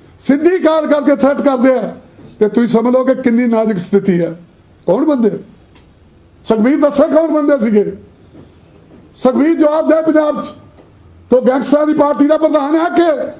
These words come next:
ਅੱਜ ਆਹ ਥੋੜ੍ਹਾ ਬਹੁਤਾ ਬਚਿਆ ਅਕਾਲੀ ਦਲ ਉਹਦਾ ਪ੍ਰਧਾਨ ਹੈ? ਕਿਹਦਾ ਪ੍ਰਧਾਨ ਹੈ? ਏਦਾਂ ਦੇ ਲੋਕਾਂ ਨੂੰ ਟਿਕਟਾਂ ਦੇਣੀਆਂ? ਕਿਉਂ ਨਹੀਂ ਉੱਥੇ ਅਕਾਲੀ ਦਲ ਦਾ ਕੋਈ ਬੰਦਾ ਲੱਭਾ ਜੀ? ਕਿਉਂ ਨਹੀਂ ਉੱਥੇ ਬੰਦਾ ਮਿਲਿਆ? ਉੱਦਾਂ ਕਹਿੰਦੇ ਸਾਡਾ ਪੰਥਕ ਹਲਕਾ ਸੀਗਾ,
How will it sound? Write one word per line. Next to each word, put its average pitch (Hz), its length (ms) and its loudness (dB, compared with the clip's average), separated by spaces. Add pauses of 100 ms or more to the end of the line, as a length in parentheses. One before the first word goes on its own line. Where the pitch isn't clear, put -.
(240)
ਅੱਜ 277 100 0
ਆਹ 302 120 0
ਥੋੜ੍ਹਾ 285 260 0
ਬਹੁਤਾ 294 220 0
ਬਚਿਆ 285 320 0
ਅਕਾਲੀ 277 680 -4
ਦਲ 294 200 0
ਉਹਦਾ 302 160 0
ਪ੍ਰਧਾਨ 277 420 0
ਹੈ? 220 280 -6 (300)
ਕਿਹਦਾ 320 200 2
ਪ੍ਰਧਾਨ 330 380 0
ਹੈ? 262 120 -2 (840)
ਏਦਾਂ 277 200 2
ਦੇ 381 80 -2
ਲੋਕਾਂ 349 260 0
ਨੂੰ 330 100 -4
ਟਿਕਟਾਂ 254 280 0
ਦੇਣੀਆਂ? 226 300 0 (560)
ਕਿਉਂ 277 320 0
ਨਹੀਂ 330 100 0
ਉੱਥੇ 330 180 0
ਅਕਾਲੀ 302 300 0
ਦਲ 294 140 2
ਦਾ 294 100 2
ਕੋਈ 269 100 -2
ਬੰਦਾ 254 240 0
ਲੱਭਾ 226 260 0
ਜੀ? 277 140 -2 (840)
ਕਿਉਂ 269 160 2
ਨਹੀਂ 349 100 0
ਉੱਥੇ 302 220 0
ਬੰਦਾ 277 280 0
ਮਿਲਿਆ? 269 400 -2 (120)
ਉੱਦਾਂ 240 240 2
ਕਹਿੰਦੇ 277 220 0
ਸਾਡਾ 254 220 0
ਪੰਥਕ 240 360 0
ਹਲਕਾ 254 240 2
ਸੀਗਾ, 247 260 0